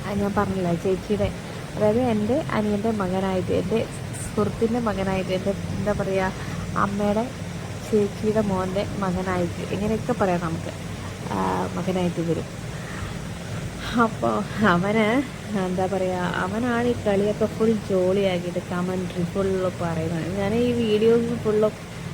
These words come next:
അതിൽ വോയിസ് ചെയ്യായിട്ടാട്ടോ, വോയിസ് ചെയ്തിട്ടുണ്ടെങ്കിൽ ഫുൾ കോമഡിയാണ്. പക്ഷെ അവൾ ചേച്ചിയും, ഏ,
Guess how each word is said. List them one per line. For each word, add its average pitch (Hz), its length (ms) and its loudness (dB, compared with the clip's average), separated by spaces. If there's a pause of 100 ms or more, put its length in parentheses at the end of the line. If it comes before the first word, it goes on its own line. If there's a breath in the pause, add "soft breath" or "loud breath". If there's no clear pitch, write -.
(160)
അതിൽ 190 200 2 (440)
വോയിസ് 175 480 4 (100)
ചെയ്യായിട്ടാട്ടോ, 190 680 4 (280)
വോയിസ് 165 320 0
ചെയ്തിട്ടുണ്ടെങ്കിൽ 220 580 0 (120)
ഫുൾ 196 200 2 (240)
കോമഡിയാണ്. 190 600 2
പക്ഷെ 175 200 -2 (600)
അവൾ 220 120 4 (120)
ചേച്ചിയും, 254 420 4 (260)
ഏ, 208 40 6